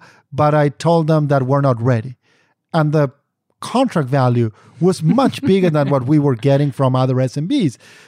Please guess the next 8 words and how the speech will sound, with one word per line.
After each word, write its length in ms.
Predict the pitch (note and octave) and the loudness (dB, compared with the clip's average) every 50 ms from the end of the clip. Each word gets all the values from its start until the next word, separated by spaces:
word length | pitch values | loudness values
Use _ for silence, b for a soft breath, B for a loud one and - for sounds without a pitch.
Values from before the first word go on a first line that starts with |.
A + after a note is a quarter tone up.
| B B B | B B B
But 160 | D3 E3 D3 | -4 -4 -4
he 200 | - - A3 C4 | -2 -2 0 0
was 240 | C#4+ D#4+ A#3+ C3+ - | 2 2 0 0 -2
right. 480 | C3 B2+ D3 F3 A3+ B3 F3+ C3 A2 - b b b b b b | -2 0 0 0 2 2 2 0 0 -2 b b b b b b
And 200 | E3+ D#3+ E3 D#3 | -2 0 0 0
that's 200 | A3+ - - - | 0 -2 -2 -4
sometimes 760 | - - G#3 B3 C#4+ C4+ G#3+ - D#3+ C#3+ C3 B2+ A2 - B B B B A#2+ C3 B B | -6 -4 -2 0 0 0 0 0 0 2 0 0 -2 -6 B B B B -20 -18 B B
what 360 | D3 C3+ C#3 E3 E3 D#3+ | -4 -2 0 0 0 0